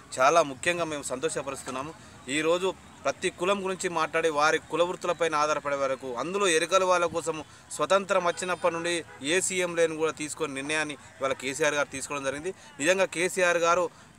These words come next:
చాలా మంచి వ్యక్తి. ఇక ఇట్లా పెద్ద పెద్ద పదవులు ఉండాలని ఇంకా కేసీఆర్ గారిని ఖచ్చితంగా వారు, వారి ఎంబడి ఎరకల జాతి ఉంటది. వారు ఎరకల జాతి పైన పునరాలోచన చేసి ఇంకా ప్రత్యేక బడ్జెట్ కేటాయించాలని కేసీఆర్ కూడా మన టీటీ న్యూస్ తరపున కూడా తెలియపరుస్తున్నాము.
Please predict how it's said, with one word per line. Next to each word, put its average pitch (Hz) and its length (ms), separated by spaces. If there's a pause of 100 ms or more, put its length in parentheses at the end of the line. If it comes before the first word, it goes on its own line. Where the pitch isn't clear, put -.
చాలా 196 380
మంచి 165 340
వ్యక్తి. 190 400 (240)
ఇక 143 100
ఇట్లా 170 520 (120)
పెద్ద 147 160
పెద్ద 185 220
పదవులు 170 360
ఉండాలని 156 400
ఇంకా 147 160
కేసీఆర్ 156 420
గారిని 151 340
ఖచ్చితంగా 196 360
వారు, 156 320 (240)
వారి 135 140
ఎంబడి 175 280
ఎరకల 160 300
జాతి 156 260
ఉంటది. 196 400 (220)
వారు 139 140
ఎరకల 139 240
జాతి 147 240
పైన 135 340 (300)
పునరాలోచన 170 540
చేసి 160 200
ఇంకా 151 160
ప్రత్యేక 151 360
బడ్జెట్ 139 340
కేటాయించాలని 131 560
కేసీఆర్ 139 420 (360)
కూడా 135 200 (320)
మన 131 200
టీటీ 165 400
న్యూస్ 156 280
తరపున 135 280
కూడా 131 240 (200)
తెలియపరుస్తున్నాము. 127 640